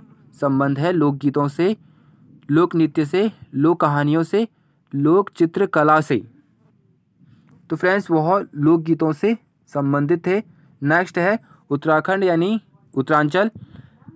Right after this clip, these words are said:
का निर्माण हुआ उत्तर प्रदेश पुनर्गठन दो हज़ार के द्वारा या फिर उन्नर-, उत्तर प्रदेश पुनर्गठन अधिनियम दो हज़ार एक के द्वारा या फिर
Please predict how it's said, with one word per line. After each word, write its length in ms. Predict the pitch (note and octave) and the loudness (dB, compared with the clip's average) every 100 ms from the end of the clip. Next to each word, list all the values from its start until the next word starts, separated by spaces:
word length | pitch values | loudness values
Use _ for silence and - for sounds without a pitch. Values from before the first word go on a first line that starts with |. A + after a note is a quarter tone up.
| - | -2
का 100 | F#3 | 0
निर्माण 380 | F#3 D#3 D#3+ F3+ | 2 2 2 2
हुआ 320 | F3 E3+ G#3 - - _ _ _ _ _ _ _ - | 2 2 2 -2 -18 _ _ _ _ _ _ _ -8
उत्तर 280 | C#3 D#3+ D#3+ | -6 -4 -4
प्रदेश 300 | E3 E3+ F3 | -2 -4 -4
पुनर्गठन 580 | D#3+ D3+ D#3 D3 F3 D#3+ | -4 -2 -4 -2 -2 -2
दो 200 | D#3 D3 | -2 0
हज़ार 440 | D3 D#3 D#3 D3 _ _ | 0 0 -2 -6 _ _
के 120 | E3+ | -4
द्वारा 360 | E3 D3+ D#3 F3+ | 0 2 2 2
या 160 | F3+ | 0
फिर 100 | F3 | -2
उन्नर-, 420 | E3+ C#3 C#3+ C#3+ D3 - - | -2 -2 -2 -4 -10 -18 -8
उत्तर 320 | C#3 C#3 D3+ D3+ | -6 -2 -2 0
प्रदेश 380 | D3+ C#3+ E3+ | 0 0 -2
पुनर्गठन 460 | E3 C#3+ C#3+ C#3+ D#3+ | 0 0 0 0 -2
अधिनियम 480 | D#3+ C3+ C#3 D3 D#3 | -2 0 0 0 0
दो 160 | C#3+ | 0
हज़ार 180 | C3+ D3+ | 2 0
एक 260 | D3 C#3+ C#3+ | 0 -2 0
के 140 | E3 | -2
द्वारा 360 | D#3 C#3+ D3+ F#3 _ _ _ C#3 | 2 2 2 0 _ _ _ -2
या 200 | D3+ D3 | 0 0
फिर 320 | F3 G3 | 0 -2